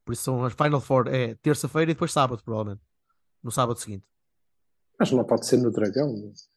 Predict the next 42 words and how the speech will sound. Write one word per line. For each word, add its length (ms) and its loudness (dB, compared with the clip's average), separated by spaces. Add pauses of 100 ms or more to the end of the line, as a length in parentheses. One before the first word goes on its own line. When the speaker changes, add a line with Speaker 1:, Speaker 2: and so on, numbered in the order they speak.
(720)
Speaker 1:
Pô, 80 -4
nem, 260 6
não, 120 4
esquece, 340 2
não 100 6
é 40 4
no 120 0
Dragão, 300 0
é 40 0
em 80 -2
casa. 480 -2
É 240 0
o 80 -2
vencedor 520 2
do 100 -2
grupo, 420 -4
o 400 -4
vencedor 560 2
do 480 -4
Porto, 480 0 (400)
contra, 400 4
do 160 0
Porto 280 0
Gil 100 2
Vicente 340 0 (500)
versus 560 0 (140)
o 80 -4
vencedor 300 0
do 100 -2
Viseu 240 0
Boa 140 0
Vista. 280 -4 (360)
Ou 60 -6
seja, 140 0
o 60 0
Porto 180 2
é 20 0
a 20 0
equipa 200 -2
que 60 -2
joga 160 0
primeiro. 640 -6